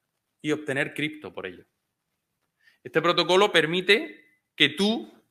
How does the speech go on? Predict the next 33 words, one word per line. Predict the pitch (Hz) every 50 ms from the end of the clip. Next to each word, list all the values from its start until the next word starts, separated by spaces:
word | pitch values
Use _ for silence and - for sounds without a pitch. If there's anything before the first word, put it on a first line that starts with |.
| _ - _ _ _ _ _
le | - 131 139 143 139
des | 165 185 180 175
liquidez, | 180 175 170 156 123 - 151 143 139 170 185 202 190 185 -
hagas | 147 160 156 156 151 - -
líquido | 160 175 202 190 196 196 202 185 208 202 175
algo | 160 170 180 175 180 165
que | - 156 147 139 131 - - _ _ _ _
en | - 135 147
este | 147 151 170
momento | 165 156 160 165 156 185 165 -
puede | 151 151 151 143 139
no | 135 127
ser | - 135 120 117
líquido. | 139 180 202 180 143 123 107 - - _ _ _ _ _ _ _ _ _ _ _ _ _ _ _ _ _ _ _ _ _ _ _
Y | - 143
tú, | - 170 170 185 214 285 - - - _ _ _ _ _ -
hay | 131 143
un | 151 147
protocolo | 151 151 139 143 143 131 165 180 196 202
a | 190
través | 160 139 135 135 131
de | 151 147
Centrífuge | - 147 139 - 160 196 190 - 202 202 214
en | 208 180
el | 151 135
que | - 139 127
tú | 127 165 185 196 202 - - - _ _ _ _ _ _ _ _ _ _ _ _ _
haces | - 143 156 - - 185 180 -
que | - - 139
tu | 120 - 139 135 127
bien, | 156 170 190 190 170 131 123 - - - _ _ _ _ _ _ _ _ _ _ _ _ _ _ _ _ _
tu | _ _ _
coche, | - 143 151 151 - - - - _